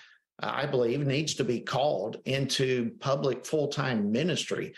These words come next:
be it a pastor or whatever type of ministry, that similar type of calling extends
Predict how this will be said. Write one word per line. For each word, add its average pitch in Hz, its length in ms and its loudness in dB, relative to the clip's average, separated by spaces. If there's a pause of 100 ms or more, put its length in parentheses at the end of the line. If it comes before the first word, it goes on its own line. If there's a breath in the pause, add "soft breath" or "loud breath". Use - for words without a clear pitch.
(320 loud breath)
be 135 140 2
it 135 80 4
a 123 60 0
pastor 139 500 -2
or 117 140 4
whatever 135 360 2
type 123 260 -2
of 113 80 2
ministry, 123 520 0 (280 loud breath)
that 190 300 0
similar 240 440 2
type 214 240 -2
of 156 160 -2
calling 202 440 0
extends 165 800 0